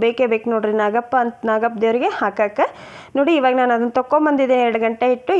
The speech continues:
ಇಲ್ಲಿ ಇನ್ನೊಂದು ಬಾಣಲೆಯಲ್ಲಿ ನಾನು, ನೀವು ಸ್ವಲ್ಪ ಅಗಲ ಇರೋದು ಮತ್ತು ಸ್ವಲ್ಪ ರೌಂಡ್ ಇರೋದು ಇದ್ರೆ ಆದ್ರೂ ತೊಗೊಳ್ಳಿ. ಯಾಕಂದರೆ ಇದು ಹಳ್ಳು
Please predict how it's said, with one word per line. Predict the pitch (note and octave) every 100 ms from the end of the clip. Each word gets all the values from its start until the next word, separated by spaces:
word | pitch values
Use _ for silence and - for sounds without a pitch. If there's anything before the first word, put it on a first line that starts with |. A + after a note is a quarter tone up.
| C#4
ಇಲ್ಲಿ | C#4+ C4+
ಇನ್ನೊಂದು | C4 C#4+ C4
ಬಾಣಲೆಯಲ್ಲಿ | B3 B3 B3 B3+ C4
ನಾನು, | B3 D#4+ - - -
ನೀವು | D4 D#4
ಸ್ವಲ್ಪ | D#4+ D4 D4+ C4
ಅಗಲ | A#3 C4+ D4 D4 C4+
ಇರೋದು | C4 C4 C#4+ C#4+
ಮತ್ತು | C4 C4 C4 B3+ B3+ -
ಸ್ವಲ್ಪ | C#4+ C4+ C4+
ರೌಂಡ್ | A#3+ B3 C#4+ C#4
ಇರೋದು | C#4 C#4 C4
ಇದ್ರೆ | A#3+ B3 C4+
ಆದ್ರೂ | B3+ C4
ತೊಗೊಳ್ಳಿ. | B3+ C4+ A#4 - - - -
ಯಾಕಂದರೆ | - D#4+ D#4+ D4
ಇದು | B3+ C4+ B3
ಹಳ್ಳು | C4 C#4 D4+